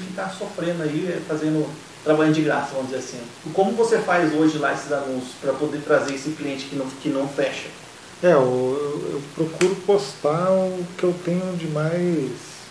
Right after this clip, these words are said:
Speaker 2: assim, mais sofisticado, dos trabalhos mais sofisticados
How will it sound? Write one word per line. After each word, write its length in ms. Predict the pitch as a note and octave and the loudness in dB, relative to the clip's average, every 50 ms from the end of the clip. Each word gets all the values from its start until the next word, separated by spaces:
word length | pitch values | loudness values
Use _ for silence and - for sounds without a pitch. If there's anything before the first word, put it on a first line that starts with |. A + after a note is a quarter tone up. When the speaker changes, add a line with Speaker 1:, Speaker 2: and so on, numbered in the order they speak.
| - - - - - - - - | -18 -18 -20 -20 -20 -18 -16 -14
Speaker 2:
assim, 280 | D3+ - - - E3+ D3 C3 | -12 -8 -4 -2 -2 -2 -2
mais 280 | C3+ D3+ F3 F#3 F3 - | -2 -2 -2 -2 -2 0
sofisticado, 720 | - G3 G3 - - - - - - E3+ E3 E3 E3+ E3 - - - - - - - - - - - - - D#3+ | 0 0 0 -2 -4 -10 -10 -4 0 2 4 4 4 2 0 -4 -12 -14 -16 -18 -20 -20 -20 -20 -20 -18 -14 -12
dos 140 | D3+ - - | -12 -8 -4
trabalhos 380 | - E3+ E3+ D#3 D#3+ D#3+ E3 E3+ | 0 2 4 4 4 4 4 2
mais 160 | E3+ E3+ E3+ | 0 0 -2
sofisticados 760 | E3+ - F3 E3+ - - - - - - - E3+ E3 D#3+ D#3+ | -2 -4 -8 -8 -8 -10 -14 -14 -8 -4 -2 0 0 -2 -2